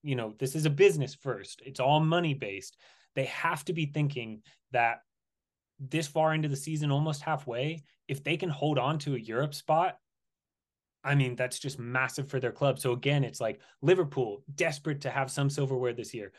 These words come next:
Brighton, kind of giving two shits about the F A Cup and thinking about the league. Like,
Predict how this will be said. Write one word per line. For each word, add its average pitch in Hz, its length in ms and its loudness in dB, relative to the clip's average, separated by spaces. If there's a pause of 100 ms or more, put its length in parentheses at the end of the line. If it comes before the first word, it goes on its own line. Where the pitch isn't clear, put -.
(200)
Brighton, 160 500 2
kind 170 240 -2
of 175 80 -2
giving 165 400 0 (500)
two 185 120 -4
shits 180 380 -2
about 151 220 0
the 151 60 -6
F 147 180 -4
A 143 80 -6
Cup 151 240 -4
and 143 120 -2
thinking 151 180 -2
about 143 200 0
the 139 60 -6
league. 131 360 -2
Like, 113 260 -4